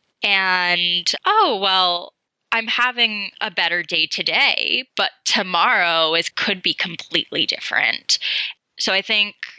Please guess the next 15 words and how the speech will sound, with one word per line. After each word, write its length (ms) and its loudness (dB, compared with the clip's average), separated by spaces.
that 300 2
is 180 -4
what 100 0
I 120 0
would 240 -10
want 220 -4
to 600 -2
impart, 580 -4
is 420 -2
allow 280 2
yourself 500 -2
to 80 -6
have 500 0
the 60 -2
happy 640 -2